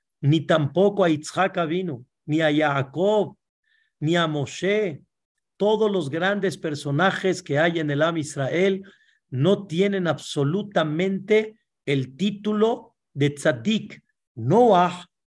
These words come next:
sí tuvo ese título de tzaddik. ¿Qué representa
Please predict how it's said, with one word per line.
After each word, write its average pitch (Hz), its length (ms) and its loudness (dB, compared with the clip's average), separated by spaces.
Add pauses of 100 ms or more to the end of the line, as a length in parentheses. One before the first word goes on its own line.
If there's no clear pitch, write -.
sí - 420 -6
tuvo 208 380 0
ese 190 220 2
título 165 920 0 (180)
de 151 160 0
tzaddik. 170 720 -2 (320)
¿Qué 214 180 0
representa 160 1200 -2